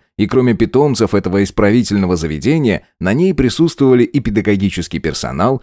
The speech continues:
и родные заключенных. Давно было мною взято за правило отправлять одного из моих чиновников на эту елку для общего наблюдения и возможного пресечения мелких краж,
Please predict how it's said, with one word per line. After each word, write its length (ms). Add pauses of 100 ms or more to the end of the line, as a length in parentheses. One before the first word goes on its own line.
(140)
и 100
родные 380
заключенных. 760 (400)
Давно 480
было 280
мною 320
взято 580
за 160
правило 540
отправлять 500
одного 380
из 80
моих 220
чиновников 680
на 140
эту 120
елку 500 (160)
для 280
общего 420
наблюдения 720
и 160
возможного 680
пресечения 720
мелких 400
краж, 380